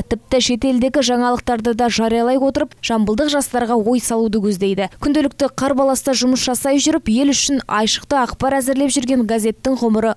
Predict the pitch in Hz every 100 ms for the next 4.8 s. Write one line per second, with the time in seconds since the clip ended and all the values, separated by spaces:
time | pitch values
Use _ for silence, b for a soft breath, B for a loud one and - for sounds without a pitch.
0 | - 202 220 277 - 277 262 233 233 214
1 | 214 - - 254 247 185 - - - 262
2 | 240 233 202 208 254 302 311 294 285 302
3 | 240 247 254 - 254 277 254 277 277 277
4 | - 233 233 233 226 208 233 247